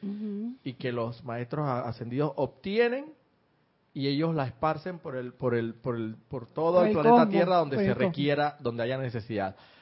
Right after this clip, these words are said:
Speaker 2: Pero claro, obviamente, s-, si nosotros hacemos el ceremonial desganado, sin, sin ánimo, desentusiasmado, como quiera, la energía que van a copiar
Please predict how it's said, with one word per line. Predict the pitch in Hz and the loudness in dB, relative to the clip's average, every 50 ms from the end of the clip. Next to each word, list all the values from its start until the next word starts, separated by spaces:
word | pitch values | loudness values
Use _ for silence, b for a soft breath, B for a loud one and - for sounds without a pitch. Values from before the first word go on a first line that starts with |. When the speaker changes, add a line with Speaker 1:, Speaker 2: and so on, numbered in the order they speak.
| b b _ - | b b _ -8
Speaker 2:
Pero | - 123 110 104 - | -6 -4 -4 -6 -8
claro, | - 95 101 113 110 101 98 - | -6 -6 -6 -4 -4 -6 -8 -8
obviamente, | 110 101 107 110 107 104 110 107 104 92 - 101 | -8 -6 -6 -4 -4 -4 -4 -6 -6 -6 -8 -10
s-, | 104 104 - - - - _ _ _ _ - - - | -10 -10 -16 -20 -20 -20 _ _ _ _ -20 -20 -14
si | - 117 110 | -12 -10 -8
nosotros | 104 110 104 - 120 113 - 123 127 123 | -8 -8 -6 -6 -6 -4 -2 0 0 0
hacemos | 120 - - 123 123 127 131 | 0 -2 -2 -2 -2 -2 -2
el | 120 | -2
ceremonial | - 127 120 113 113 113 120 127 120 113 104 98 - - | -2 -4 -4 -4 -4 -4 -4 -2 -2 -2 -2 -4 -8 -12
desganado, | 131 117 120 104 95 104 104 95 92 95 98 95 92 87 87 85 87 92 92 92 | -8 -6 -4 -4 -2 -2 -2 -2 -2 -4 -4 -4 -4 -4 -4 -4 -4 -4 -6 -6
sin, | - - - - 101 92 95 92 95 95 | -10 -12 -12 -10 -8 -8 -8 -8 -10 -12
sin | - - - 95 95 98 | -14 -12 -10 -8 -6 -6
ánimo, | 101 104 104 101 101 101 101 101 101 98 98 98 95 98 98 | -4 -4 -4 -4 -4 -4 -4 -4 -4 -4 -4 -4 -4 -6 -8
desentusiasmado, | 101 98 - 104 101 - 101 - - 95 95 95 104 101 98 95 98 | -8 -10 -10 -12 -12 -12 -12 -10 -10 -8 -8 -6 -6 -6 -4 -6 -6
como | 98 101 95 95 92 | -8 -10 -12 -12 -12
quiera, | 90 95 87 82 b b b b b b b b b _ - | -10 -10 -10 -12 b b b b b b b b b _ -10
la | - 110 107 | -6 -6 -6
energía | 107 107 101 92 98 104 107 | -6 -8 -8 -10 -10 -10 -10
que | - - | -8 -8
van | 123 123 147 185 | -6 -4 -4 -4
a | |
copiar | 185 - 170 - 156 147 147 175 208 226 | -2 -4 -2 -2 0 0 0 0 0 -2